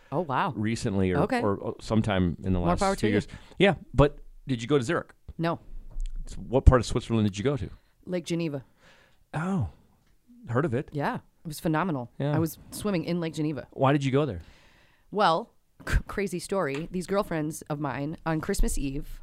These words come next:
Speaker 1: one of them found tickets round trip to Paris for
Speaker 2: Okay.
Speaker 1: five hundred twenty-five bucks.
Speaker 2: Okay.
Speaker 1: Round trip. So we fly into Paris,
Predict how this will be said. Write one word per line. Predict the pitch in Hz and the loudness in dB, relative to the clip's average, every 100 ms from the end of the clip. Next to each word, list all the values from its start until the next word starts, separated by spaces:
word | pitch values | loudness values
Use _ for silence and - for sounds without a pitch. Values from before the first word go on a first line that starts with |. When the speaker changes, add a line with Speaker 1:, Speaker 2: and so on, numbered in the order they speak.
| - | -6
Speaker 1:
one | 180 196 | -2 -2
of | 190 | 0
them | 185 | -2
found | 185 170 180 | 0 -2 -2
tickets | - - 143 - - | -4 -6 -6 -8 -14
round | 170 151 170 127 | -6 -4 -2 -2
trip | 165 135 | -2 -2
to | - | -2
Paris | - - 160 - - - - | -4 -2 -4 -4 -10 -14 -12
for | 147 | -10
Speaker 2:
Okay. | - | -6
Speaker 1:
five | 156 160 | -6 -6
hundred | 156 147 | -8 -8
twenty-five | 123 - - | -8 -8 -10
bucks. | - - - - | -14 -16 -18 -8
Speaker 2:
Okay. | - 143 175 | -2 -2 -2
Speaker 1:
Round | 160 160 | -2 -2
trip. | 143 - - - - - - - | -4 -10 -14 -20 -20 -20 -20 -6
So | 175 | -4
we | 160 | -4
fly | - 165 190 | -2 -2 0
into | 233 | -2
Paris, | - 175 190 - - | -2 -2 -2 -6 -14